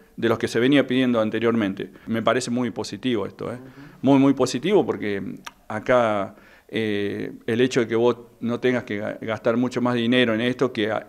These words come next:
Speaker 1: con la tarjeta verde te servía.
Speaker 2: Y rige a partir de hoy, para dejar en claro.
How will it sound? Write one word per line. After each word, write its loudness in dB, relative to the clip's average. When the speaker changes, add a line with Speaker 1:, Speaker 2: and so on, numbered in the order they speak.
Speaker 1:
con -2
la -4
tarjeta -2
verde 4
te -10
servía. -4
Speaker 2:
Y 4
rige 4
a 6
partir 2
de 8
hoy, 8
para 4
dejar 4
en 0
claro. -6